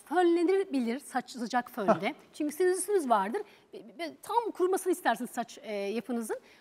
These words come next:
Speaker 1: O zaman da saçı kurutalım.
Speaker 2: Ben
Speaker 1: Evet.
Speaker 2: mesela nemli bıraktım mı kesin başım ağrıyor.
Speaker 1: Evet, o zaman kurutalım tamamen ama kuruttuktan sonra hemen yatmayalım. Yine saç biraz nemli kalır, biraz bir demlensin bir saat sonra yatalım.
Speaker 2: Evet,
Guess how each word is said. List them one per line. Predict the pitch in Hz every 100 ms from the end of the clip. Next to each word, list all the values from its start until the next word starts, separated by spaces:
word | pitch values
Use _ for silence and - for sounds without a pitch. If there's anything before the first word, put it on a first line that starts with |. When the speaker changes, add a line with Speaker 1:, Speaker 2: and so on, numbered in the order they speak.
| _
Speaker 1:
O | 370
zaman | 440 571 571
da | 370 233
saçı | - 262 -
kurutalım. | - 262 - 285 233
Speaker 2:
Ben | 135
Speaker 1:
Evet. | 147
Speaker 2:
mesela | 131 135
nemli | 143 151 160
bıraktım | 160 151 196
mı | 190
kesin | 170 190
başım | 180 160 165
ağrıyor. | 127 113 104 - _
Speaker 1:
Evet, | 320 233 - - -
o |
zaman | 294 359
kurutalım | - 294 262 160 - _ -
tamamen | 302 185 320
ama | 320 359 381 - - _
kuruttuktan | - 330 - 370 453
sonra | 427 381
hemen | 403
yatmayalım. | 370 349 - 233 165 160 _
Yine | 320 349
saç | - -
biraz | 240 202
nemli | 185 220 302
kalır, | 370 349 381 - _ 302
biraz | 254 240
bir | 233
demlensin | 214 208 220 226 247 349
bir | 339
saat | - 339 359
sonra | - 214 151
yatalım. | 170 - _ _ _ _ _
Speaker 2:
Evet, | 123 117